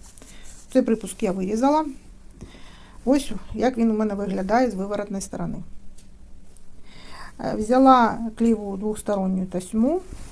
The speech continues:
і наклеїла. І ось такий у мене вигляд щас має ця дірочка. Е, цей шматок тканини я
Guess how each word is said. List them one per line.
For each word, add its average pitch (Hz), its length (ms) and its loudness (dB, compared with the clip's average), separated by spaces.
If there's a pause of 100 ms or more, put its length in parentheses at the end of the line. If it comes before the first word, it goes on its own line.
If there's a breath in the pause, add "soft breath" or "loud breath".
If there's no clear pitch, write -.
(280 loud breath)
і 349 200 2
наклеїла. 240 640 0 (1300 loud breath)
І 339 120 4
ось 285 200 4
такий 262 460 2 (120)
у 214 100 -4
мене 233 340 4
вигляд 233 360 2
щас 208 260 -4
має 214 260 0
ця 208 200 -6
дірочка. 175 540 -6 (920 loud breath)
Е, 202 540 -2
цей 240 180 4
шматок 226 400 2
тканини 190 540 2
я 202 260 0